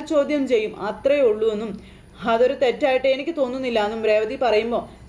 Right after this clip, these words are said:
"ശരികേട് കണ്ടാൽ ചോദ്യം ചെയ്യാനേ ഇവനാരാ? ദിവാൻ ഭേഷ്കാറോ? ഹും, ദേ ഒരു കാര്യം ഞാൻ പറഞ്ഞേക്കാം, ഫംഗ്ഷന് വന്നിട്ട് അവൻ വാ തുറക്കാൻ പാടില്ല, അത് നീ നോക്കിക്കൊള്ളണമെന്ന്" രേവതിയോട് പറയുമ്പം,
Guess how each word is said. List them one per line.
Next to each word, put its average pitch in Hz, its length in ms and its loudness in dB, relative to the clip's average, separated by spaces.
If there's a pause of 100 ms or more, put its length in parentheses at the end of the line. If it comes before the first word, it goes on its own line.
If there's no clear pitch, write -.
"ശരികേട് 277 480 4
കണ്ടാൽ 302 220 -2
ചോദ്യം 285 440 2
ചെയ്യാനേ 269 320 -2 (100)
ഇവനാരാ? 247 540 0 (760)
ദിവാൻ 294 400 0
ഭേഷ്കാറോ? 220 480 -2 (220)
ഹും, 226 260 -6 (280)
ദേ 233 260 2
ഒരു 226 140 2
കാര്യം 220 440 0
ഞാൻ 294 180 0
പറഞ്ഞേക്കാം, 202 460 -4 (320)
ഫംഗ്ഷന് 262 480 0
വന്നിട്ട് 254 320 0
അവൻ 247 240 -2
വാ 214 180 0 (120)
തുറക്കാൻ 233 440 -2
പാടില്ല, 240 500 0 (160)
അത് 226 240 0
നീ 247 140 -2
നോക്കിക്കൊള്ളണമെന്ന്" 240 880 0
രേവതിയോട് 220 400 2
പറയുമ്പം, 233 500 0